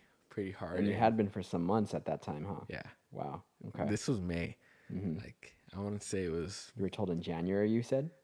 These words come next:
Speaker 1: Yeah.
Speaker 2: Oof.
Speaker 1: First, fir-, like, basically the first of
Speaker 2: Yeah.
Speaker 1: January.
Speaker 2: Late obedience is disobedience,
Speaker 1: <laughs>
Speaker 2: Appy. Yeah.
Speaker 1: Yeah. And, um, you know, at that point, I had been a Christian for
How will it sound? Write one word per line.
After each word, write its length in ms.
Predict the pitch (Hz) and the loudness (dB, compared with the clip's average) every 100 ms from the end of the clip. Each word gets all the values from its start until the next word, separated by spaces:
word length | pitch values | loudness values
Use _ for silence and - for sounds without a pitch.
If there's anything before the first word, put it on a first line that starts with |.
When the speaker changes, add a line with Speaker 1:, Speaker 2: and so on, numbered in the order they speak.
| _ - | _ -16
Speaker 1:
Yeah. 160 | - - _ _ _ - | -16 -18 _ _ _ -8
Speaker 2:
Oof. 140 | 90 80 | -6 -6
Speaker 1:
First, 640 | - 117 104 101 - - - | -2 2 2 2 -6 -12 -16
fir-, 220 | 110 - | -12 -6
like, 280 | 73 69 101 | -6 -6 -2
basically 500 | 104 101 98 98 101 | -2 -2 -8 -6 -8
the 100 | - | -8
first 300 | - 87 - | -8 -8 -6
of 60 | |
Speaker 2:
Yeah. 200 | 80 85 | -2 -2
Speaker 1:
January. 300 | 78 - - | -2 -6 -2
Speaker 2:
Late 180 | 85 98 | 2 6
obedience 600 | 104 98 104 104 107 - | 4 4 2 4 2 0
is 140 | 82 - | -6 2
disobedience, 840 | 107 107 82 80 78 - 120 - | 2 4 2 2 0 -2 -4 -6
Speaker 1:
<laughs> 20 | |
Speaker 2:
Appy. 340 | - 151 - - - | -2 -2 -4 -12 -8
Yeah. 320 | - 98 85 - | 0 2 2 -4
Speaker 1:
Yeah. 120 | - - _ _ - - - _ _ - | -14 -16 _ _ -20 -20 -20 _ _ -8
And, 240 | 107 107 | -6 -2
um, 340 | 101 98 92 90 _ _ _ _ _ _ - | -2 -2 -6 -10 _ _ _ _ _ _ -12
you 140 | 101 101 | -6 -2
know, 80 | |
at 220 | 101 98 98 | 2 2 2
that 260 | 107 - | -4 -4
point, 400 | - 95 98 - | -4 -2 -4 -6
I 120 | 87 92 | -4 -4
had 340 | 95 92 98 | -4 -6 -6
been 140 | - | -8
a 40 | - | -8
Christian 480 | - 113 - 101 92 | -8 -6 -6 -8 -8
for 400 | 92 92 62 | -6 -4 -6